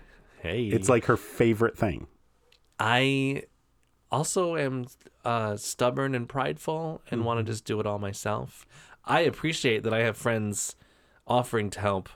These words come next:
Speaker 1: all over the place or offering their spouses help
Speaker 2: Mm-hmm.
Speaker 1: all over the place.
Speaker 2: I'm just saying she loves painting. And
Speaker 1: Yeah.
Speaker 2: she paints somewhere else. Maybe she'll get it out of her system.
Speaker 1: Maybe. So anyway,
Speaker 2: Mm-hmm.
Speaker 1: um, I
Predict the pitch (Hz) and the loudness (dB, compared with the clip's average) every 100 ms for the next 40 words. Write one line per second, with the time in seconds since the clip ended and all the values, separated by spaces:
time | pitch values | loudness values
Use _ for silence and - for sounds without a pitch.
0 | _ 110 107 113 104 92 - 82 87 - | _ -2 0 0 -2 -4 -4 -6 -6 -6
1 | - 117 107 104 - 107 95 92 95 98 | -2 0 2 0 0 -2 -2 -4 -4 -4
2 | - 104 98 - 87 90 87 - 120 101 | 0 -2 0 -4 -4 -4 -2 0 2 0
3 | - - 131 131 151 151 104 - 87 95 | -4 0 2 4 2 0 -2 -2 -4 -6
4 | - - - - 95 95 - 127 87 107 | -10 -16 -20 -4 -2 2 4 4 2 2
5 | 104 170 135 127 78 - 123 143 143 156 | 2 2 0 0 -2 -6 0 2 4 4
6 | 160 151 165 139 135 196 101 - 120 110 | 4 4 4 6 8 8 6 2 2 2
7 | 104 110 104 90 85 78 - - 90 - | 2 0 2 2 0 -4 -8 -8 -8 -8
8 | - - - - 113 110 - 101 - _ | -12 -16 -16 -4 -2 -2 -6 -16 -20 _
9 | _ _ _ _ - - - _ - 135 | _ _ _ _ -20 -20 -20 _ 0 0
10 | 95 73 - _ 95 90 90 - 101 90 | 0 -6 -18 _ -6 -6 -6 -4 -2 -2
11 | 87 90 - 92 87 | -4 -6 -4 -2 -2